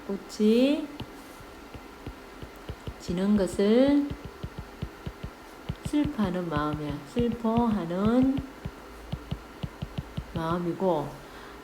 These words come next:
아는 이 있을, 어, 아는 이 있을까? 저 하노니, 두려워하노니,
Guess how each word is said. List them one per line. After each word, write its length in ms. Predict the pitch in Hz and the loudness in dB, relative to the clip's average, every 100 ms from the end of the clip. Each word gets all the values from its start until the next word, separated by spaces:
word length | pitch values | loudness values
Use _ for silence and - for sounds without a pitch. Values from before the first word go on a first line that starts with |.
| - | -4
아는 540 | 185 208 285 294 285 269 | 4 6 8 8 8 8
이 420 | 285 302 302 285 | 8 8 6 2
있을, 460 | 190 185 226 220 214 | 0 0 4 4 2
어, 300 | - 160 143 139 | 2 2 2 2
아는 400 | 185 220 269 262 | 6 8 8 8
이 160 | 220 | 6
있을까? 640 | 175 - 196 - 185 175 - | 4 0 -2 0 0 0 -2
저 160 | 214 | -2
하노니, 840 | 247 294 277 202 170 160 185 180 151 - - - | 2 4 2 0 -4 -4 -2 -2 -4 -10 -16 -8
두려워하노니, 1160 | - 226 277 285 269 247 190 165 165 185 160 | 0 4 6 8 8 6 2 -2 -2 0 0